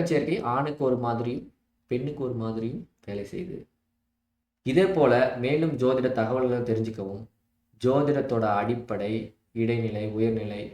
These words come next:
இவற்றை பற்றியெல்லாம் படிக்கிறதுக்கும் பல்வேறு ஜோதிட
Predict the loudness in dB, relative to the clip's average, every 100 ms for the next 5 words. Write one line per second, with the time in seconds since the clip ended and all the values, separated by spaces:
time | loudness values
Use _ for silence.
0 | -18 _ _ _ -6 -4 -2 -2 -2 -2
1 | 0 0 0 0 0 0 -4 -6 -8 -8
2 | -2 0 0 0 0 0 0 4 4 4